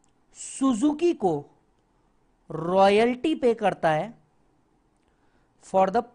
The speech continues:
patents। Suzuki is a non-resident while Maruti is resident।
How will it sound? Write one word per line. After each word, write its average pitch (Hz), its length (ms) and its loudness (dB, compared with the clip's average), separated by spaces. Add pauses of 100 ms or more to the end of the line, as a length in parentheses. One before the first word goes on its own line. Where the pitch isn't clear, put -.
(160)
patents। 156 960 -6 (1800)
Suzuki 269 720 -10
is 233 240 -8
a 240 60 -4
non-resident 208 800 -10 (580)
while 202 300 -2
Maruti 202 680 -6
is 202 220 -6
resident। 139 580 -12